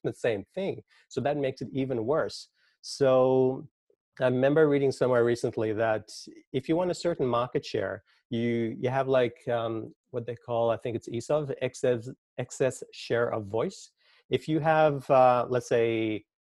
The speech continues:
fifteen percent market share, but you wanna get to twenty, you have to spend at about the level of twenty percent in order to reach that twenty percent over time. That's what you have to do. So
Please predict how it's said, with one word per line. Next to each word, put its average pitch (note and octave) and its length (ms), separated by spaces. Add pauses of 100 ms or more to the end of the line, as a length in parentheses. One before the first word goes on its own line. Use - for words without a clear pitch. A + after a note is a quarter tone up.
(160)
fifteen C3 360
percent A#2 360
market A2 340
share, G#2 240
but G#2 200
you A2+ 80
wanna A2 200
get G#2 180
to - 80
twenty, A2 460
you C#3 120
have E3 200
to - 80
spend D#3+ 640
at A#2 80
about G#2+ 440 (260)
the A2+ 60
level A2 320
of G#2+ 140
twenty A2+ 200
percent G#2+ 480
in B2 80
order B2+ 180
to A#2+ 80
reach C3 220
that B2 180
twenty G#2+ 200
percent G#2 340 (100)
over A2 300
time. A#2+ 440 (340)
That's - 180
what C#3 140
you B2 60
have A#2+ 160
to A#2 80
do. A2+ 300
So B2 460